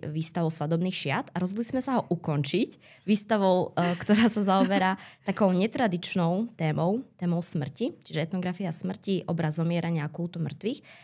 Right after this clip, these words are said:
Preto, lebo po narodení, krste a svadbe je smrť a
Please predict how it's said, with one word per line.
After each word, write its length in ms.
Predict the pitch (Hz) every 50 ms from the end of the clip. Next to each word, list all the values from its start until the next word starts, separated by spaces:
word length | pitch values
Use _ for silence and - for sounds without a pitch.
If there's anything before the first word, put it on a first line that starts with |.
| - _
Preto, 320 | _ - 233 254 - 277 254
lebo 400 | 226 214 202 185 196 196 196 190 - - _ _ _
po 320 | - 185 180 175 165 -
narodení, 560 | 170 175 208 269 302 294 277 262 247 214 175
krste 400 | - - 202 226 214 - - -
a 80 | - 175
svadbe 720 | 160 - - 160 147 147 147 151 151 156 170 254 320 320 - -
je 240 | 180 170 165 160 147
smrť 720 | 151 - - - 160 143 170 - 151 - - - _ _
a 320 | 156 151 151 151 151 147